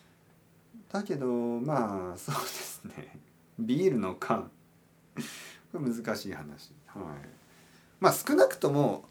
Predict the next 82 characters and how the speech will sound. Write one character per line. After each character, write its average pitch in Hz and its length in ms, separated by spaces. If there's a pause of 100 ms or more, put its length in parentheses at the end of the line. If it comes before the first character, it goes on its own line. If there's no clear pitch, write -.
(100)
「ど 180 220
う 143 40
だ、 104 140
俺 131 140
は 139 280
ウ 143 100
イ 165 60
ス 151 120
キ 135 80
ー 101 60
た 120 120
く - 40
さ 143 140
ん 127 100
飲 139 80
む 127 120
ん 95 60
だ、 85 80
す - 180
げ 190 140
え 180 60
だ 143 120
ろ 101 160
う」 - 80
と - 80
か 180 140
は 98 100
思 131 240
わ 139 80
な 95 140
い - 20
で - 80
す - 80
よ。 117 100 (1000)
そ 139 160
の、 131 360
僕 123 140
の 135 140
友 120 180
達 113 180
も、 - 140
「は 139 200
っ - 20
は - 180
っ - 40
は、 - 200
私 107 380
は 104 80
毎 120 180
日 107 160
プ - 80
レ 135 140
ミ 143 120
ア 139 80
リ 147 140
ー - 20
グ 123 60
見 120 100
な 127 120
が 117 60
ら 113 80
た 113 120
く - 100
さ - 220
ん 143 100
ハ 147 120
イ 147 80
ネ 131 100
ケ 117 140
ン 113 120
飲 117 60
ん 110 100
で、 98 120
す - 180
ぶ-、 151 300
す - 160
ご 175 160
い 139 60
で 101 100
し - 100
ょ、 92 60
私。 90 520